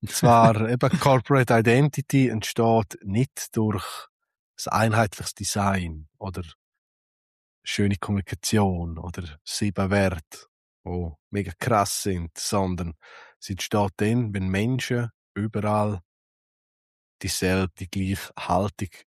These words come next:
Speaker 1: spüren. Eben das Gefühl, das du vermittelst. Und wenn du das schaffst, es ist halt nicht mehr so schwierig,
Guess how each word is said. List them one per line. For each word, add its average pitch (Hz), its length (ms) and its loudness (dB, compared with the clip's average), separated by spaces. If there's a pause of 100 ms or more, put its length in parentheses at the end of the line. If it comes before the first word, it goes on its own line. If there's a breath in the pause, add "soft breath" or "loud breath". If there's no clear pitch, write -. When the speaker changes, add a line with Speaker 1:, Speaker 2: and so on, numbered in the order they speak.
(120)
Speaker 1:
spüren. 87 540 -2 (960)
Eben 95 240 -4
das - 180 -4
Gefühl, 101 440 2
das 98 100 2
du 92 100 -4
vermittelst. 87 680 -8 (460 loud breath)
Und 92 100 -6
wenn 92 60 -2
du 90 100 -6
das 123 320 4
schaffst, - 680 0 (260)
es - 100 -16
ist 90 60 -6
halt 98 200 -4
nicht 110 140 2
mehr 127 100 4
so - 120 -4
schwierig, 117 680 -2